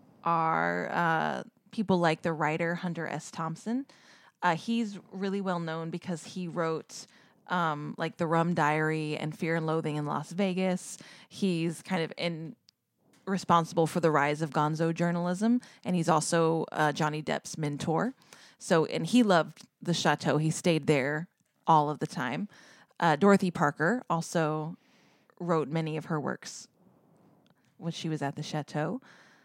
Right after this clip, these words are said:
And, uh, in the nineties, uh, journalist that we mentioned before, Dominic Dunn, he stayed there for months on end as he covered a lot of, uh, famous trials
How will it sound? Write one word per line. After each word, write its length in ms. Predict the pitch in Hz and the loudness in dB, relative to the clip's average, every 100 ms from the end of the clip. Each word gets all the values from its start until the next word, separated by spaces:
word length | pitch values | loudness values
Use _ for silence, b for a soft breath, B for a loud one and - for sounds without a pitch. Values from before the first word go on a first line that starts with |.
| b b _ _ _ | b b _ _ _
And, 440 | 208 196 185 180 170 | -2 0 0 0 0
uh, 160 | 170 - | 0 2
in 120 | 226 | 4
the 80 | 208 | 4
nineties, 840 | 196 208 254 185 160 165 170 - b b _ - | 4 2 2 0 -2 -6 -8 -16 b b _ 0
uh, 340 | 185 165 156 - - | 4 4 2 -4 -6
journalist 800 | 202 180 190 175 170 - - - _ _ _ _ - | -2 0 2 0 -2 -8 -14 -18 _ _ _ _ 2
that 140 | 190 | 6
we 160 | 180 180 | 6 6
mentioned 400 | 196 165 185 170 | 6 4 2 2
before, 380 | 160 175 160 175 | 2 4 4 4
Dominic 480 | 160 156 160 160 | 4 2 0 -2
Dunn, 320 | - 156 190 240 b b _ - | 0 0 0 -2 b b _ -16
he 500 | - - 202 190 - | -12 -4 -2 -2 -4
stayed 320 | - 202 185 | -2 0 2
there 140 | 170 | 0
for 160 | 165 170 | 0 -2
months 600 | 165 160 151 - - - - _ _ - | -2 -2 -2 -6 -14 -16 -18 _ _ -2
on 160 | 170 | -2
end 260 | - 147 147 | 0 -2 -2
as 140 | 151 | -4
he 100 | - | -6
covered 540 | 165 180 156 151 147 - b b - | -4 -2 0 0 0 -4 b b 2
a 80 | 175 | 4
lot 340 | 175 180 175 | 6 8 8
of, 300 | 160 160 - - | 6 2 -10 0
uh, 280 | 156 135 143 | 4 4 2
famous 460 | - 190 165 147 | 2 2 2 -2
trials 580 | - 156 147 113 156 - | -4 0 0 0 -4 -8